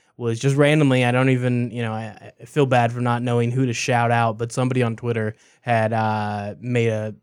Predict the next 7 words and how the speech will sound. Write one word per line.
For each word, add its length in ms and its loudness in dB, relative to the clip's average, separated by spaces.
a 100 -14
joke 340 -2
along 280 -2
the 80 -2
lines 360 -4
of, 240 -4
uh, 360 -4